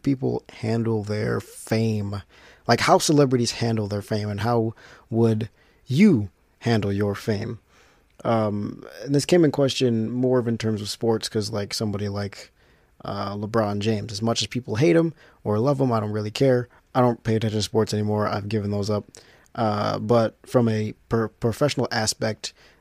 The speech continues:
the man came from nothing, and I guess he was a child star as well. I don't know technically if he was a child star, but he came from nothing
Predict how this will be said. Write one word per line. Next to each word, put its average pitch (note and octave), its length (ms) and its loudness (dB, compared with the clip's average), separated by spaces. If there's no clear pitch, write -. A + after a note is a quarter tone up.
the A2+ 60 -2
man C3+ 300 4
came C3 280 2
from A2+ 260 2
nothing, A2+ 540 2
and B2+ 80 -6
I A#2+ 80 0
guess C3+ 160 2
he F3 80 4
was C#3+ 160 4
a G#2 140 2
child A2+ 420 0
star G#2+ 240 0
as G2+ 140 -4
well. G#2+ 180 0
I B2+ 60 0
don't B2+ 100 -2
know A#2 140 -2
technically A2 420 -4
if G2 80 -8
he A2 260 -6
was A2 140 -8
a A2 60 -10
child G#2 260 -2
star, G#2+ 300 -4
but B2+ 140 4
he D3 80 6
came D#3+ 240 6
from C#3 180 6
nothing B2 460 2